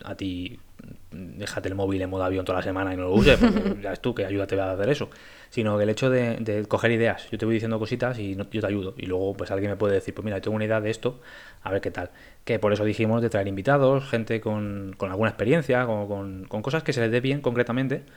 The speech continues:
Speaker 1: y que las apliquen sin darse cuenta. Porque hay mucha
Speaker 2: Sí.
Speaker 1: gente que le pasa eso.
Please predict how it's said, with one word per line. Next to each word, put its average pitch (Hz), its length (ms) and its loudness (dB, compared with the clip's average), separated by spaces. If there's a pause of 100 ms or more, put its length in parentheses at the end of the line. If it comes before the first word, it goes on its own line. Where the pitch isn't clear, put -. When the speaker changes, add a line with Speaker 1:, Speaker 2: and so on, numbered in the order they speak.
(340)
Speaker 1:
y 135 140 -2
que 127 120 0
las 107 160 2
apliquen 113 300 2
sin 123 100 2
darse 104 180 2
cuenta. 180 260 2 (160)
Porque - 120 -8
hay 98 40 -2
mucha 107 160 0
Speaker 2:
Sí. 120 60 4
Speaker 1:
gente 117 180 2
que - 80 0
le 110 80 2
pasa 98 220 -2
eso. 135 180 -6